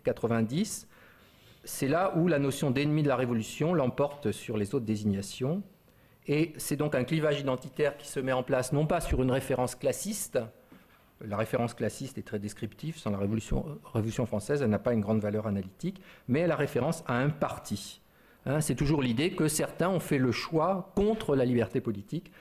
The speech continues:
et donc se sont constitués comme parti contre-révolutionnaire, ennemi de la révolution.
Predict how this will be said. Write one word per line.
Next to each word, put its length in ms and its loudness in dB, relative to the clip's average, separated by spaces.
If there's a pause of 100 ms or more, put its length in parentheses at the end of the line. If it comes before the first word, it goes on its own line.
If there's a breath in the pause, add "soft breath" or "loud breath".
(180 loud breath)
et 80 -2
donc 240 0
se 100 -4
sont 180 -2
constitués 500 -6
comme 260 0
parti 580 -4 (220)
contre-révolutionnaire, 880 0 (100)
ennemi 280 2
de 60 -2
la 60 0
révolution. 460 -6